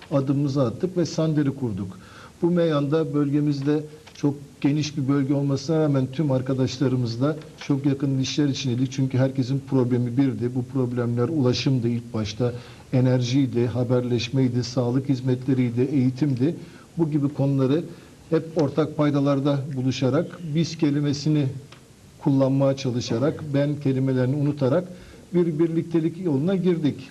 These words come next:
Bunun için de ilk görüşmelerimizi yapmaya başladık. Ee, bu görüşmelerin sonunda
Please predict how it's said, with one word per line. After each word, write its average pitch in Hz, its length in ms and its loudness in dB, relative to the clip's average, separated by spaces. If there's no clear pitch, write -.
Bunun 165 220 0
için 139 280 -2
de 180 120 2
ilk 160 240 -2
görüşmelerimizi 151 760 0
yapmaya 147 420 0
başladık. 127 480 0
Ee, 156 40 0
bu 180 120 2
görüşmelerin 147 720 2
sonunda 135 600 0